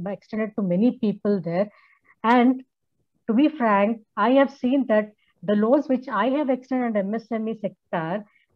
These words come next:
women people, women entrepreneurs, they were promptly repaying that. And even some of them were nominated also for the programs in, conducted in Hyderabad. So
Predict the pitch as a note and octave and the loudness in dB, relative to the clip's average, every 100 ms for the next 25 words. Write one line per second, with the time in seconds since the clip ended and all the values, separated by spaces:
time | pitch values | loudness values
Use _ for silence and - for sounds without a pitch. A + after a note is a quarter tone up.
0 | - F3 A3+ C#4+ E4 D#4 - A#3+ - G#3+ | -4 0 4 4 4 0 -2 -4 -2 -4
1 | F#3 A#3 D#4 C#4 A#3+ A#3 A#3 G#3 G3 F#3+ | 0 0 2 0 -2 -4 -4 -4 -2 -2
2 | F#3+ _ A3 C4 A#3+ A3+ A3 _ G#3 G#3+ | -4 _ -2 -2 0 -4 -6 _ -4 -4
3 | B3+ C4 C#4 A#3 G#3+ G3+ F#3+ F#3 E3 D#3+ | -4 -4 -2 -4 -6 -8 -8 -8 -12 -14
4 | _ _ _ _ A#3+ B3 C#4 D4 C#4 C4+ | _ _ _ _ -2 -2 2 4 6 4
5 | C4+ A#3+ B3 C4+ C4 B3 F#3+ F#3 A3 B3 | 2 0 0 0 0 0 0 -2 0 0
6 | A#3+ A#3 G3+ F3+ - F#3+ F#3+ G3 F#3 F3 | -2 -2 -2 -4 -4 -8 -4 -4 -4 -8
7 | - G3+ G#3+ B3 B3 A3+ G#3+ _ G#3 G#3 | -4 -2 0 -2 -2 -4 -6 _ -6 -6
8 | G#3 G#3 F3 E3+ G3 F3+ E3+ - _ _ | -6 -4 -4 -4 -2 -2 -4 -8 _ _
9 | _ _ _ _ D4 D4+ | _ _ _ _ 4 4